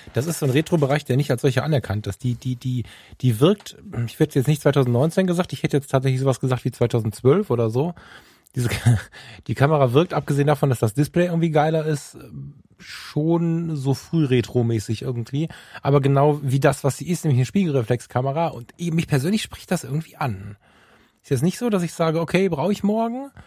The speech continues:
Ich kann mir aber vorstellen, dass es viele Leute gibt, oder ich weiß, dass es viele Leute gibt, die sich bis heute mit der spiegellosen Kamera schwer tun.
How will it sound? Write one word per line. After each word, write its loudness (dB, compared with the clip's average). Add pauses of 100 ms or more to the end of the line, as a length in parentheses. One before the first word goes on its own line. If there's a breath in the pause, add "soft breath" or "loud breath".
(760 soft breath)
Ich -4
kann 4
mir 2
aber 2
vorstellen, -2
dass -2
es -14
viele -2
Leute -2
gibt, -6
oder 0
ich -4
weiß, 0
dass -2
es -12
viele -4
Leute -2
gibt, -6
die 0
sich -6
bis -6
heute 0
mit -4
der -2
spiegellosen -2
Kamera -2
schwer -4
tun. -4